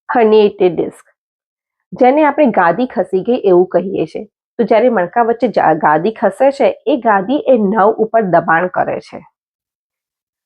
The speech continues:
બીજું છે spinal stenosis, જેમાં તમારું કરોડરજ્જુ એટલે કે સ્પાઇનલ કોર્ડ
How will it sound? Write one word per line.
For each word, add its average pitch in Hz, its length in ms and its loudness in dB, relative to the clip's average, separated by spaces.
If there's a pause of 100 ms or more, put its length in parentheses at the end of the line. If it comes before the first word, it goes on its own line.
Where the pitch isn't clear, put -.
(280)
બીજું 220 320 4
છે 311 160 2
spinal 185 460 0
stenosis, 165 680 -2 (540)
જેમાં 247 380 2
તમારું 262 340 2
કરોડરજ્જુ 165 760 0
એટલે 220 200 -4
કે 226 120 -4
સ્પાઇનલ 185 680 -2 (460)
કોર્ડ - 260 -2